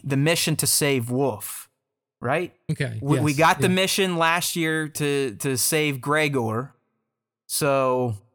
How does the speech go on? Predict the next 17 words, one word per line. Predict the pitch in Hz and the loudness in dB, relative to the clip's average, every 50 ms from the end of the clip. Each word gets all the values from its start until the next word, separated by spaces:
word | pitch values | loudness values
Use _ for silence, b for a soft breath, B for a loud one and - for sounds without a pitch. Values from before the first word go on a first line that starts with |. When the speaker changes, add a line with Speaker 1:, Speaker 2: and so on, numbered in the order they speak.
| _ _ - | _ _ -2
Speaker 1:
are | - 156 156 170 170 | 2 4 4 4 4
they | 165 165 151 | 4 2 2
going | 143 151 151 151 151 151 135 | 2 2 2 2 2 0 0
to | - - 147 143 139 139 131 127 | 2 2 2 4 4 4 2 2
do | 120 147 151 | 2 2 4
something | 139 - - 143 131 - 131 117 | 4 4 4 4 2 2 0 0
similar | - - 151 139 143 139 135 131 | 0 0 0 0 0 0 0 0
in | 127 120 | -2 -2
season | - - 135 127 117 113 101 | -2 -2 -2 -2 0 -2 -2
two | - - 147 139 127 | -2 0 0 0 0
and | 120 113 | -2 -2
show | - - 131 127 | -2 0 0 0
us | 123 117 - | 2 0 0
how | - 127 117 117 | 2 2 2 2
Wolf | 110 117 131 135 - - 135 | 2 0 -2 -2 -2 -2 -4
makes | 120 113 110 104 - - | -2 -2 -2 -2 -4 -4
it | 104 101 - | -6 -6 -8